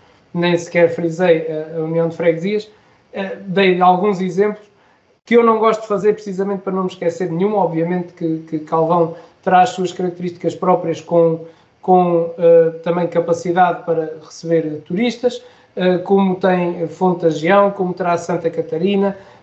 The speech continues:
como, como tem a Ponte de Vagos, como tem Oca, como tem Santo André, como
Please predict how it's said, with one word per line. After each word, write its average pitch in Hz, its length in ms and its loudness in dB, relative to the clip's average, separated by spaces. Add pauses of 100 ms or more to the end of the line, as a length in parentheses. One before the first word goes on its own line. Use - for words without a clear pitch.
(120)
como, 185 480 2
como 185 300 2
tem 175 340 0
a 165 40 4
Ponte 165 340 -4
de 143 60 -14
Vagos, 190 480 2
como 185 300 -4
tem 156 280 -2
Oca, 202 400 2
como 190 380 -4
tem 175 480 -2 (140)
Santo 180 340 0
André, 190 560 0 (260)
como 196 260 2